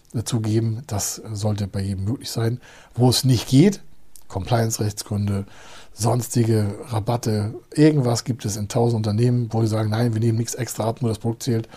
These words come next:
Da muss man sich halt dann andere verkäuferische, äh, Talente suchen oder auch mal über andere Konvolutverträge reden, die dementsprechend auch eine andere Massenabnahme ermöglichen, die sie dann wieder im Preis unvergleichbar erscheinen lässt.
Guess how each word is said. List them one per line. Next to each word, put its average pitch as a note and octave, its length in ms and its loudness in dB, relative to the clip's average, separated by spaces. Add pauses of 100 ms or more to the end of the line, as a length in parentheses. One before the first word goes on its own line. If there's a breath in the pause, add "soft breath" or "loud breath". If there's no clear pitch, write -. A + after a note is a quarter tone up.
(560 loud breath)
Da G#2+ 140 0
muss A#2 220 0
man G#2 120 0
sich G#2+ 160 -4
halt G#2 140 -2
dann G2 140 -4
andere A2 300 -2
verkäuferische, G#2+ 840 -4 (400 loud breath)
äh, G2 280 -2
Talente B2 440 2
suchen A2+ 520 -2
oder G#2+ 260 -2
auch G#2+ 220 -2
mal G#2 320 -2 (280 loud breath)
über G#2+ 320 -2
andere G#2+ 560 -2
Konvolutverträge G#2+ 1120 -2
reden, G#2+ 320 0 (360 loud breath)
die G2+ 40 -4
dementsprechend G2+ 680 -4
auch F2+ 180 -8
eine G2+ 320 -2 (240)
andere A#2+ 280 2
Massenabnahme A2 760 0
ermöglichen, A#2+ 580 2 (600 loud breath)
die G#2+ 60 -2
sie A2 140 0
dann A2+ 160 2
wieder A#2+ 180 4
im G2+ 120 -6
Preis G#2 480 -2
unvergleichbar G2 800 -4
erscheinen C#2+ 420 -8
lässt. - 240 -16